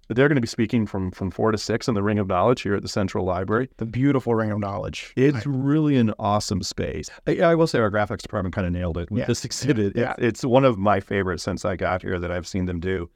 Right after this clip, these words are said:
Speaker 1: And it's not just an explanation about Banned Book Week and kind of an exploration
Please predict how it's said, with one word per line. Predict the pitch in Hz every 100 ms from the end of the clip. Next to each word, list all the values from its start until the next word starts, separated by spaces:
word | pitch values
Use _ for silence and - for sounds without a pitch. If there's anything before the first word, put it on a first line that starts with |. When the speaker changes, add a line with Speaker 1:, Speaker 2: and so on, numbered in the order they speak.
| _ _ _ -
Speaker 1:
And | 139 135
it's | 143 -
not | 151 208
just | 131 123
an |
explanation | 107 - 104 95 101 95 90
about | 92 101 101 110
Banned | 98 92
Book | 90 87
Week | 92 95 90 -
and | 98 92 92 90 -
kind | 123 101
of |
an | 92
exploration | 92 - 98 98 92 92 90